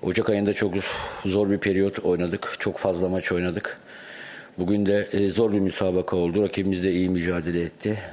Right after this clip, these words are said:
Ee, zaman zaman oyunun bazı bölümlerinde oyuna ortak oldular. Ee, onlar da. Ama, e, takım olma özelliğimiz çok ön plana çıktı.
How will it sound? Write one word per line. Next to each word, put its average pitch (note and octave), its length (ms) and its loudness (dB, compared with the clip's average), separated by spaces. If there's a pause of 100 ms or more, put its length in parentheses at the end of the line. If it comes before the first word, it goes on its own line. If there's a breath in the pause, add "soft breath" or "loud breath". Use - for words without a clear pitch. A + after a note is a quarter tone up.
(100)
Ee, F2 480 -4
zaman F#2 280 0
zaman F#2 360 -2 (680 loud breath)
oyunun F#2 280 0
bazı F2+ 260 2
bölümlerinde F2 520 2
oyuna F#2 260 2
ortak F2 300 -2
oldular. E2 380 -2 (440 loud breath)
Ee, D#2+ 340 -4
onlar D#2+ 380 -4
da. A2 140 -2 (200)
Ama, F#2 280 0 (840 loud breath)
e, D#2+ 640 -4 (920)
takım A2+ 320 0
olma G2+ 280 4
özelliğimiz G2 640 2
çok G#2 200 0
ön F#2+ 140 2
plana F2+ 320 0
çıktı. - 440 -4